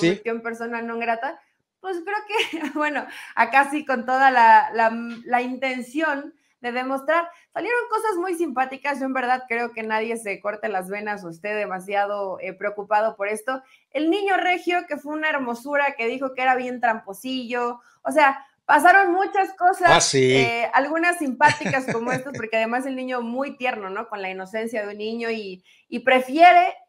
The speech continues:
Speaker 1: una foto con Brando Vá-, Vázquez que con Messi.
Speaker 2: Ese tonito
Speaker 1: <laughs>
Speaker 2: regio.
Speaker 1: Con el, con el
Speaker 2: El
Speaker 1: tonito
Speaker 2: tonito
Speaker 1: regio.
Speaker 2: regio.
Speaker 1: Y esto de la playera, pues, es parte de, algunos lo toman como ofensa, sacrilegio,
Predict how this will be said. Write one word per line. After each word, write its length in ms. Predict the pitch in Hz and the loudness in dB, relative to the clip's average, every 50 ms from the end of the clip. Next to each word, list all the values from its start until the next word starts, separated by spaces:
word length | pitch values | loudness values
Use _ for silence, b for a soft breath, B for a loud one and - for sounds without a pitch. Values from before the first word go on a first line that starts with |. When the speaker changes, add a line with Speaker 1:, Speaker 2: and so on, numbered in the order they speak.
| _ | _
Speaker 1:
una 220 | - 262 269 262 262 | -6 -2 -2 -2 0
foto 300 | 262 254 254 254 226 220 | -2 -4 -4 -4 -6 -6
con 120 | 220 214 | -6 -6
Brando 300 | 214 226 233 240 233 226 | -6 -6 -6 -6 -4 -2
Vá-, 280 | 220 220 226 240 233 - | 2 2 2 0 -2 -2
Vázquez 380 | - 226 226 226 - - 247 240 - | -2 -2 -2 -2 -4 -10 -16 -16 -16
que 80 | 185 | -18
con 200 | - - 190 190 | -14 -14 -10 -6
Messi. 420 | 196 220 240 240 240 - 254 285 359 | -4 -4 -4 -4 -4 -6 -10 -2 2
Speaker 2:
Ese 260 | - 170 196 - 311 | 4 6 6 6 4
tonito 380 | - - 233 220 262 - 302 311 | 6 6 6 6 6 6 6 6
Speaker 1:
<laughs> 20 | 277 | 6
Speaker 2:
regio. 400 | - 190 202 240 - - 311 294 | 8 8 6 6 6 6 6 6
Speaker 1:
Con 80 | 262 254 | 6 6
el, 220 | 247 254 - - - | 4 2 -4 -6 -4
con 180 | 247 233 226 | -2 -2 -2
el 300 | 226 220 220 226 226 233 | -2 -4 -4 0 2 2
Speaker 2:
El 80 | - - | 4 6
Speaker 1:
tonito 280 | - 190 190 226 240 | 6 6 6 6 6
Speaker 2:
tonito 100 | 240 311 | 6 4
Speaker 1:
regio. 500 | 269 226 196 220 247 - - 294 285 262 | 6 6 6 4 4 4 4 6 6 6
Speaker 2:
regio. 200 | 208 - - - _ | 4 0 -4 -14 _
Speaker 1:
Y 140 | - - 320 | -6 -2 -2
esto 200 | 359 392 - 453 440 415 | 0 0 0 2 4 4
de 60 | 381 | 6
la 160 | 349 311 294 | 4 4 2
playera, 500 | 302 302 311 330 349 370 392 392 403 - - | 2 2 2 2 2 2 4 2 2 0 -4
pues, 180 | 403 403 392 | -10 -10 -10
es 420 | - - 466 539 571 494 - - _ | -10 -10 -8 -8 -8 -8 -10 -10 _
parte 440 | - - 453 - - - - 381 381 | -2 0 0 0 -2 -4 -4 -4 -4
de, 280 | 190 202 - 392 - - B B B B | -2 -2 -2 -2 -4 -6 B B B B
algunos 360 | B - 254 262 320 330 349 269 | B -2 -2 -2 -2 -2 0 0
lo 140 | 262 240 | -2 -2
toman 300 | 262 254 254 269 277 277 269 | -2 -2 -2 -2 -4 -4 -6
como 160 | 247 214 202 | -6 -6 -6
ofensa, 640 | 202 202 - 226 233 240 226 233 202 160 160 - _ _ _ _ _ _ - - _ - | -6 -6 -6 -6 -6 -6 -6 -6 -6 -6 -6 -8 _ _ _ _ _ _ -20 -20 _ 4
sacrilegio, 880 | 302 269 254 247 - 254 233 240 247 262 277 294 277 254 233 196 - | 6 8 8 6 4 -2 -4 -2 0 0 0 0 -2 -4 -4 -4 -6